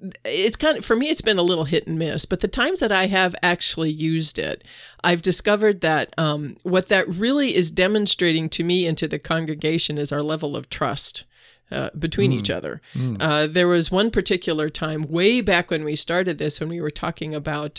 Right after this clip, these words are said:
Speaker 1: making a straight path to the, to the, making a straight path in the desert.
Speaker 2: Right.
Speaker 1: And I got this idea of taking shoes and making a path to the communion table.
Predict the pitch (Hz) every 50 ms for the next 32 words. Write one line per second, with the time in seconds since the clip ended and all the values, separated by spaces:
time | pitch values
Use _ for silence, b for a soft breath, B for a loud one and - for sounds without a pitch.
0 | - - 190 170 180 175 - 180 165 156 147 - - - 170 170 151 - - -
1 | 156 156 156 180 196 - - - - - - - - - 67 69 - - _ _
2 | - - - - 160 147 156 147 147 - - _ _ - 175 175 165 - 165 165
3 | 170 - - 170 156 - - 170 165 160 160 - 165 156 156 143 170 175 165 175
4 | 190 - B B B B B - - 180 185 185 185 185 202 208 208 208 208 202
5 | - - 180 175 170 165 196 190 180 170 165 - 165 156 - - - 196 - -
6 | - 151 151 147 - - - - - 226 220 180 131 95 71 82 - - - B
7 | B B B B B B B - 165 175 170 175 170 170 - 170 156 147 143 143
8 | - - - 202 208 196 151 147 151 170 - - - b b b b b b b
9 | b - - 196 180 170 180 - - 180 170 175 208 254 233 202 175 151 147 -
10 | 156 156 - - - - -